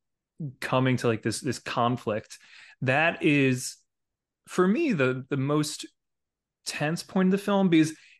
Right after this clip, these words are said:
th-, that's when they're most at each other's throats. And it's like, okay, these are, like, allies, um,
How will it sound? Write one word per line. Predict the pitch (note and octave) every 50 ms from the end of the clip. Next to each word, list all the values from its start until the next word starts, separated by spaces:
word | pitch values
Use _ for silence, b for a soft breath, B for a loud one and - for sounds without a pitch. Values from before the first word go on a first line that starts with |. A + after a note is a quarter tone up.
| _ _
th-, | - C#3+ - -
that's | D3 D3+ D3 D#3+ D#3 - -
when | D#3+ D3 C#3+ C#3 C3+ C3+ -
they're | C#3 A#2+ B2+ B2 B2+ C3
most | B2+ A#2+ A#2+ A#2+ B2+ B2 B2 - - - -
at | B2+ A#2+ A#2+
each | A#2 -
other's | A#2 A2 G#2+ G#2 -
throats. | - B2 A2+ G#2+ -
And | B2
it's | A2+ G#2+
like, | A2 G#2+ - - -
okay, | - B2+ - B2 G#2
these | G2+ A#2 A#2+ A#2+ B2
are, | A#2+ A#2 A#2 A2+ -
like, | C3 A2 G2+ -
allies, | - A#2+ A#2 B2 A#2+ A2 G#2 G2+ G2+ G2 F#2+ G2+ G2+ - - - _ _ _
um, | - G#2+ - - C#3+ C3+